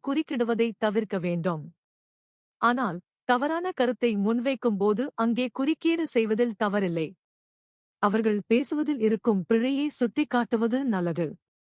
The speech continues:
அடுத்தவர்கள் சொல்லுவார்கள் என்று அமைதியாக இருப்பதை விட தானாக முன்வந்து சொல்வதை அனைவரும் விரும்புவார்கள்.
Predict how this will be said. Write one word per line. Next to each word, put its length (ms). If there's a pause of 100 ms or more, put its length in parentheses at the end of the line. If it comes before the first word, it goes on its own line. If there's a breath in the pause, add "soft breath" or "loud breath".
(500)
அடுத்தவர்கள் 520
சொல்லுவார்கள் 760
என்று 500
அமைதியாக 680
இருப்பதை 520
விட 340 (180)
தானாக 500
முன்வந்து 480
சொல்வதை 640
அனைவரும் 640
விரும்புவார்கள். 800